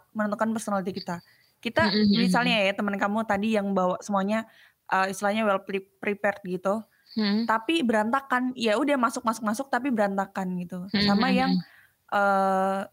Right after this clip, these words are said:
Speaker 1: semuanya dibawa, tapi rapih.
Speaker 2: Oh, iya,
Speaker 1: Itu
Speaker 2: iya.
Speaker 1: juga menentukan
Speaker 2: Kalau aku sih
Speaker 1: personality
Speaker 2: tipikal yang
Speaker 1: kita.
Speaker 2: berantakan ya, yang kayak, ya udahlah, yang asal masuk aja
Speaker 1: Ya,
Speaker 2: gitu.
Speaker 1: ya udahlah, masuk aja lah, buru-buru
Speaker 2: Mm-mm.
Speaker 1: gitu. <laughs>
Speaker 2: Mm-mm.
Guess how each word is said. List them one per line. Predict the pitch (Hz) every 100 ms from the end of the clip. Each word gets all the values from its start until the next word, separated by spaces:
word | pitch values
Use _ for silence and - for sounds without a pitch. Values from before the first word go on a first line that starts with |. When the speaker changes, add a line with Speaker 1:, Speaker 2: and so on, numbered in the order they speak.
| _ -
Speaker 1:
semuanya | - 226 220 269
dibawa, | 233 202 190 196 220 254 - -
tapi | 220 285 294
rapih. | 240 220 - 240 226 - - - _ _ _ _ _ _ _ -
Speaker 2:
Oh, | 208 208 220
iya, | 226 220 214 202
Speaker 1:
Itu | 196
Speaker 2:
iya. | 196 202
Speaker 1:
juga | 190
menentukan | 190 185 202
Speaker 2:
Kalau | 202
aku | 220
sih | 269
Speaker 1:
personality | 269
Speaker 2:
tipikal | 185 226 214
yang | 208
Speaker 1:
kita. | 190
Speaker 2:
berantakan | 185 185 190 247 294
ya, | 202 208 277
yang | 220 202
kayak, | 202 190
ya | 190
udahlah, | 190 233 285 381 427
yang | 262 226 208
asal | 208 240 226 220 214 214
masuk | 214 214 294 240
aja | 226 214
Speaker 1:
Ya, | 277 294 311
Speaker 2:
gitu. | 240
Speaker 1:
ya | - 226
udahlah, | 349 370 440
masuk | 311 294
aja | 285 262 330
lah, | 381 440 - - -
buru-buru | 240 240 247 294 330
Speaker 2:
Mm-mm. | 247
Speaker 1:
gitu. | 226 240 277 370 - 330
<laughs> | - - 285
Speaker 2:
Mm-mm. | 381 480 285 294 302